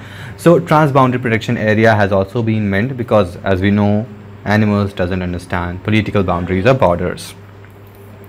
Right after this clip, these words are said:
Now there are four types of, four categories of protected area. Those are national park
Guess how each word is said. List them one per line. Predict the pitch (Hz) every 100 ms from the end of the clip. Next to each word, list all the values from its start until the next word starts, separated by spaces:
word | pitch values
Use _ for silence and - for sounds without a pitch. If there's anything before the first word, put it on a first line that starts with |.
| - - - - - -
Now | 143 147 151 -
there | 127 139 143
are | 143 135
four | 147 147
types | 143 123 123
of, | 110 101
four | - 135
categories | 131 113 117 117 113
of | 113
protected | 117 110 101 107 110
area. | 110 113 123 135 - - -
Those | 113 107
are | 107
national | 104 95 110
park | - 117 131